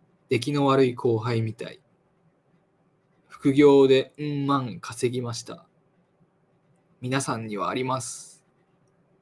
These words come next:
政府が得をする仕組み。知識はコピーされない。新しい自分を生成する。無駄や失敗も楽しもう。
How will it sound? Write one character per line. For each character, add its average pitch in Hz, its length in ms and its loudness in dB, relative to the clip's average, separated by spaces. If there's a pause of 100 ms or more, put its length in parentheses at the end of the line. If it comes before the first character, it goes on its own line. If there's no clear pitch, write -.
(140)
政 139 420 4
府 - 20 -2
が 117 120 -8
得 120 300 -4
を 117 80 0
す 120 140 -4
る 117 140 2
仕 117 140 -8
組 117 220 -2
み。 113 120 -8 (1700)
知 156 140 0
識 - 220 0
は 117 100 2
コ 139 160 4
ピ 120 140 0
ー 110 40 0
さ 113 140 -6
れ 110 100 -2
な 110 120 -2
い。 110 140 -8 (1200)
新 135 320 0
し 139 200 2
い - 20 2
自 113 200 -2
分 113 240 -2
を 110 60 -4
生 117 220 0
成 117 220 0
す 113 140 -8
る。 110 200 -4 (1400)
無 117 140 -2
駄 127 100 6
や 135 140 2
失 - 200 -12 (120)
敗 131 180 2
も 127 180 -6
楽 127 200 -4
し 123 120 -8
も 123 140 -4
う。 113 180 -8